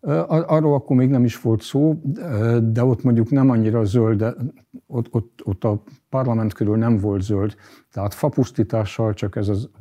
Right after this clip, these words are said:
botrányos József Nádor téri tércsúfítás járt, viszont a Jókai tér és a Liszt Ferenc tér fáit mondhatnám, hogy mi a Roosevelt téren mentettük meg.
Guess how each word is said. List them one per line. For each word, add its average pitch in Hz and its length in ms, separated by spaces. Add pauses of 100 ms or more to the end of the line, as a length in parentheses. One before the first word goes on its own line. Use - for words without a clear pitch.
(260)
botrányos 117 680
József 110 340
Nádor 104 440
téri 107 360 (960)
tércsúfítás 113 1160 (260)
járt, 151 500 (220)
viszont 117 400
a 127 220 (280)
Jókai 143 460
tér 127 220
és 117 180
a 113 60
Liszt 131 200
Ferenc 127 340
tér 117 200
fáit 127 520
mondhatnám, 123 640 (240)
hogy 110 240
mi 113 260
a 113 180
Roosevelt 101 520
téren 98 440 (260)
mentettük 101 600
meg. 104 260